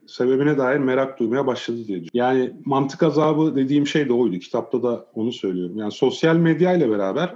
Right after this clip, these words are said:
herkes çok görünür hale geldi. Hani hayatlarının şokunu a-, erkekler askerde yaşarlar ya. Hani normalde kendine benzer bir çevren vardır muhitinde. Ee, nasıl farklı kişilikler, hayatlar, farklı düşünme biçimleri var. Bunu görmek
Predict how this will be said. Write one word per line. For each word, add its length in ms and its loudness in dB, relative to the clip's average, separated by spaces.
herkes 360 0
çok 260 -2
görünür 320 2
hale 260 0
geldi. 340 -4
Hani 160 -4
hayatlarının 520 2
şokunu 380 2
a-, 200 0
erkekler 460 -2
askerde 500 0
yaşarlar 480 -2
ya. 160 -4
Hani 140 -2
normalde 520 0
kendine 400 2
benzer 340 2
bir 60 -2
çevren 460 2
vardır 280 -2
muhitinde. 680 -2
Ee, 60 -8
nasıl 300 2
farklı 680 0
kişilikler, 600 -4
hayatlar, 580 -4
farklı 340 -2
düşünme 340 -4
biçimleri 400 -4
var. 180 -2
Bunu 180 0
görmek 460 0